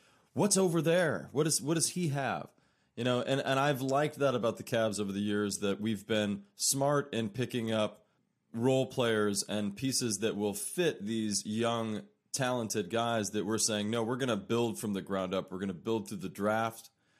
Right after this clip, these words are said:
and then we're gonna keep these guys through their career." So we can try to build something akin to more of the, the Golden State Warriors, where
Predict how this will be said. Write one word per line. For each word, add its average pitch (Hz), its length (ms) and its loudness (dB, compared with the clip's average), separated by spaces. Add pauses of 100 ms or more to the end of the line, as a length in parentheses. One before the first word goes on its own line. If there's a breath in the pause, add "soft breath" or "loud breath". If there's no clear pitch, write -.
(360 soft breath)
and 113 160 -2
then 113 140 0
we're 107 120 0
gonna 101 160 -2
keep - 420 -6
these 107 280 0
guys 98 480 2
through 104 360 -6
their 95 200 -2
career." 98 680 -4
So 104 200 0
we 98 140 -2
can 101 160 -4
try 101 220 0
to 101 80 -2
build 98 280 -2
something 98 560 -4
akin 98 420 -6
to 101 120 -4
more 98 300 -4
of 92 200 -6
the, 95 340 -6
the 101 80 -10
Golden 98 300 -4
State 98 260 -2
Warriors, 98 480 -6
where 101 260 -4